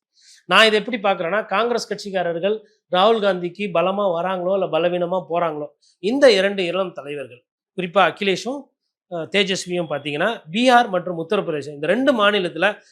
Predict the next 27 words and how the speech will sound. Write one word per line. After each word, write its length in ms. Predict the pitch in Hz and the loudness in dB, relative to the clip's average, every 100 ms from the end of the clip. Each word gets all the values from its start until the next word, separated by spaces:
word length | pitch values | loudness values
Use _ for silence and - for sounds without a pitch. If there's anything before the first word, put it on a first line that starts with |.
| _ 170 | _ 4
ராகுல் 280 | 214 262 | 8 8
காந்திக்கு 540 | 214 175 180 202 262 190 | 6 0 -4 -6 -8 -6
ஒரு, 220 | 190 190 | -4 -2
ஒரு 200 | 180 175 | -2 -4
பெரிய 520 | 185 202 240 247 - _ _ | -4 -4 0 0 -2 _ _
ஒரு, 180 | 185 180 | -8 -6
ஒரு 200 | 175 170 165 160 156 160 _ _ | -4 -4 -6 -8 -12 -18 _ _
கூட்டணி 380 | 247 233 196 175 | -2 0 0 -2
ஆட்சியோ 440 | 160 - 170 175 175 | -4 -6 -4 -4 -6
இல்ல 200 | 185 196 | -2 2
ஒரு, 140 | 185 185 | 2 2
ஒரு 140 | 185 | 0
மாநில 360 | 170 208 240 185 | 2 2 4 0
ஆட்சியோ 280 | 175 - 196 | -2 -4 -6
அங்க 280 | 160 160 | -2 -2
வந்துச்சு 320 | 202 214 - 214 | -2 -4 -6 -8
அப்படின்னா, 380 | 143 147 165 202 - _ _ | -8 -8 -6 -8 -12 _ _
அடுத்த 340 | - 190 247 311 | 2 4 4 2
தேர்தல்ல 420 | 226 202 202 247 | 4 2 2 4
ராகுல் 320 | 196 226 240 | 6 6 6
காந்தி 280 | 208 175 220 | 0 -2 -4
பிரதமர் 340 | 185 190 220 | -4 -2 2
ஆவறதுக்கு 440 | 196 170 170 175 165 | 2 2 -2 -8 -6
உண்டான 320 | 165 160 196 | -2 -2 -2
பணிகள் 440 | 196 180 240 240 175 | -6 -4 -2 0 -2
வந்து 220 | 208 277 | -6 -6
வேகப்படுத்தப்படும். 580 | 233 240 175 - 123 | -4 -4 -6 -16 -20